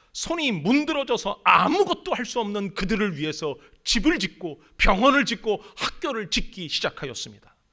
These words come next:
심지어 얼마나 많은 사람들이 죽음을 맞이하였는지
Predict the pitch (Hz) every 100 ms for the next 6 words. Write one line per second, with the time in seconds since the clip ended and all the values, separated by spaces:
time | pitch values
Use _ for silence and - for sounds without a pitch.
0 | _ _ _ _ _ - 139 117 123 127
1 | 123 _ _ _ _ _ _ _ _ _
2 | _ _ _ _ _ _ _ _ _ _
3 | - 131 139 131 131 127 - 131 117 113
4 | 123 - 175 175 165 156 139 143 156 143
5 | 139 - 117